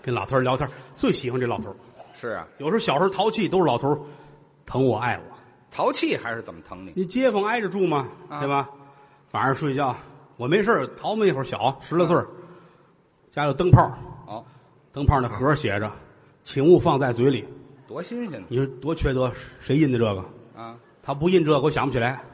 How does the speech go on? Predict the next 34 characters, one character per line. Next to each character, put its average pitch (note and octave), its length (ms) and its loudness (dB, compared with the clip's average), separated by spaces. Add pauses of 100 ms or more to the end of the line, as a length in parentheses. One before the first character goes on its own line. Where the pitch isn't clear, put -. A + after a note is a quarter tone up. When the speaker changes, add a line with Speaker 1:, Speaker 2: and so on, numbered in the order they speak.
(300)
Speaker 2:
哎， G2+ 200 -14 (420)
提 E3+ 200 0
了 G3 100 6
醒 A#2+ 160 -4
儿 A2 160 0
了。 E3 120 -2 (640)
Speaker 1:
搁 A#3 160 0
嘴 D#3 220 2
里 G#3 140 2
会 C#3+ 140 -2
怎 - 180 -2
么 F2 120 -6
样 A#3+ 200 0
呢？ G#3+ 100 -4 (320)
Speaker 2:
嗯， B2+ 160 -18 (760)
想 G2 280 -12
吧。 D3+ 80 -16 (960)
Speaker 1:
哦。 - 80 4 (1040)
Speaker 2:
拿 D3+ 160 2
不 D#3+ 100 -2
出 D#3 160 0
来 D#3 240 0
了。 E3+ 100 -8 (100)
Speaker 1:
拿 D#3 180 8
不 D3+ 40 4
出 F#3+ 120 10
来 G3+ 160 6
了。 A3 100 -2 (180)
Speaker 2:
啊。 C3+ 260 -8 (260)
Speaker 1:
上 C3 180 -4
旁 - 180 8
边 E3 200 8
这 D3 100 4
屋 D#3 220 0